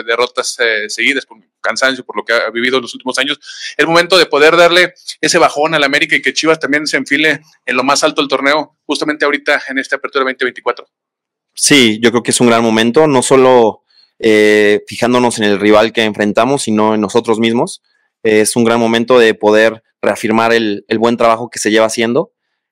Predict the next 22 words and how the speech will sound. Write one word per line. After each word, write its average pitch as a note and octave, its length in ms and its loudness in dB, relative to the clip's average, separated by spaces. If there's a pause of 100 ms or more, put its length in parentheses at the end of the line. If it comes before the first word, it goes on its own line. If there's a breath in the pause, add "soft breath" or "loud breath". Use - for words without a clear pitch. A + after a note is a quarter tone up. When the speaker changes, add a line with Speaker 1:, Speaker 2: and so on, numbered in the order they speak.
Speaker 2:
El, G#2 480 2
eh, G#2+ 220 2
América A2 800 0
a G2 100 -4
lo G#2+ 80 0
mejor A2+ 220 -2
tendrá A2+ 200 0
algunas A2+ 300 0
bajas, A2 320 0
pero A2 100 0
es A2 120 -4
un A2+ 60 -4
gran A2 140 0
equipo A2+ 380 -2
y, G#2 240 -2
y G#2 140 -4
tiene A2+ 260 0
jugadores G#2+ 400 2
de G#2 80 -8
mucha G#2 240 -8
calidad. F#2+ 420 -2 (600)
Eh, G2 540 0